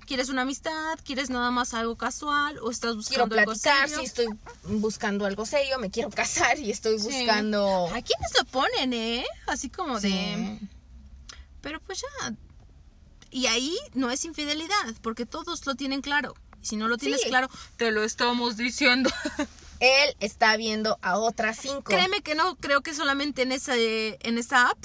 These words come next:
Speaker 1: tenga el único chat, ¿no?
Speaker 2: No.
Speaker 1: Que sea solamente uno. Yo creo que mínimo, hablando de hombres y mujeres, ay, perdón, ha de tener como cinco.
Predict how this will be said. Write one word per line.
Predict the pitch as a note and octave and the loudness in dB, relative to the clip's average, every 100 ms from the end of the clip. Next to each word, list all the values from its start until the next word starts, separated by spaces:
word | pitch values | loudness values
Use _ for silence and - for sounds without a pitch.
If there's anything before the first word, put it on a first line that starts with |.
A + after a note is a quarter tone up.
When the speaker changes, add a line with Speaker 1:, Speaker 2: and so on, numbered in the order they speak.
| - | -4
Speaker 1:
tenga | C#4 B3+ | 0 0
el | C4+ | 0
único | C4 A3+ | 0 -2
chat, | - F#3+ - - - - | -2 -6 -6 -16 -20 -14
¿no? | A#3 | -2
Speaker 2:
No. | D#4 F#4+ | 2 4
Speaker 1:
Que | B4 D4 | 4 4
sea | C4+ | 4
solamente | C#4 C#4 C4+ C4 | 4 2 0 -2
uno. | C#4+ C4 - - | -4 -4 -8 -6
Yo | G#4 | 0
creo | A#4 C#5 | 2 2
que | E4+ | 0
mínimo, | D4 G4 A#4+ B4 D#5 - - - _ - - - - - | 0 0 0 0 0 -2 -12 -20 _ -20 -20 -20 -20 -2
hablando | B3 C4+ E4+ | 0 0 -2
de | C#4+ | -2
hombres | C4 C4+ | -2 -2
y | A3+ | -4
mujeres, | A3+ C4 - - - - - - - - | -4 -6 -10 -20 -20 -20 -20 -20 -20 -10
ay, | B3 | -6
perdón, | A3+ B3 - - | -2 -4 -6 -10
ha | - C4+ | -4 -2
de | |
tener | A#3 C#4+ | -2 -6
como | D4+ A3+ | -6 -6
cinco. | A3+ A#3 A3+ - | -4 -4 -4 -10